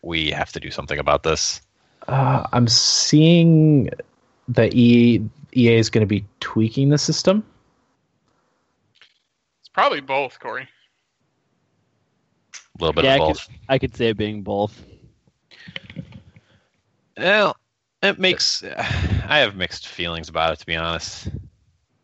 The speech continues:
Speaker 3: What are your feelings?
Speaker 4: Yeah, let's hear 'em.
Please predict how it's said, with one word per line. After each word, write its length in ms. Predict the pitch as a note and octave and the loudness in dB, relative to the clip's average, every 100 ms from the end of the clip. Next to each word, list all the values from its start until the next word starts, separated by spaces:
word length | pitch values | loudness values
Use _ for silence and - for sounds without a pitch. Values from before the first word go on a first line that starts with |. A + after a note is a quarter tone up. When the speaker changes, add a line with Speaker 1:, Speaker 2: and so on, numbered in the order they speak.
| _ _ _ _ | _ _ _ _
Speaker 3:
What 140 | D3 D3+ | -12 -10
are 40 | |
your 100 | C#3+ | -10
feelings? 520 | - C#3+ D#3 C#3+ - _ _ _ _ - | -10 -10 -10 -14 -20 _ _ _ _ -2
Speaker 4:
Yeah, 140 | B2+ | 0
let's 160 | A2 - | 0 0
hear 140 | A#2+ | -6
'em. 120 | A2+ | -6